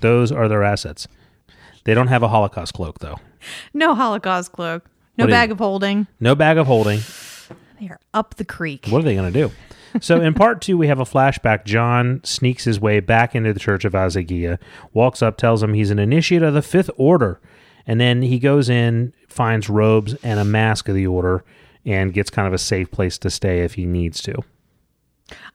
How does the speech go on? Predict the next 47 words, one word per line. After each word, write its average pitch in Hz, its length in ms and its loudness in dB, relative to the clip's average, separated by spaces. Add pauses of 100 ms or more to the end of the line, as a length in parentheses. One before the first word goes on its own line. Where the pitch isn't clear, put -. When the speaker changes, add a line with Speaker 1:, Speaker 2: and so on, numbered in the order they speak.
(140)
Speaker 2:
I 269 120 0
assume 240 380 -2
that 185 100 0
he's 185 240 -6
not 165 340 -6
staying 196 420 -6
there 202 240 -4
because 208 240 -8
I 170 140 -4
Speaker 1:
I 190 60 2
do 285 100 0
Speaker 2:
do 220 120 6
Speaker 1:
as 220 60 4
Speaker 2:
not 214 120 0
Speaker 1:
well. 175 120 -2
Speaker 2:
think 202 220 0
his 185 240 -4
Speaker 1:
Yeah. 73 60 -10
Speaker 2:
story 175 640 -4
of 170 380 -4
swimming 180 400 -6
with 175 120 -4
the 165 80 -6
Dark 165 260 -6
Brothers 170 380 -6
and 175 100 -6
escaping 170 440 -8
a 170 60 -8
slave 170 400 -10
ship 175 280 -6 (400)
Speaker 1:
You 135 80 2
don't 143 60 2
think 139 100 2
it's 202 100 0
Speaker 2:
would 254 80 2
Speaker 1:
gonna - 100 2
Speaker 2:
hold 208 140 4
Speaker 1:
check 127 100 6
Speaker 2:
up - 100 4
Speaker 1:
out? 143 120 4
Speaker 2:
for 196 100 0
very 185 360 -2
long. 175 580 -4 (340)
Speaker 1:
Eh, 190 280 0
fair 139 260 0
point. 107 400 -2
Speaker 2:
But 196 400 0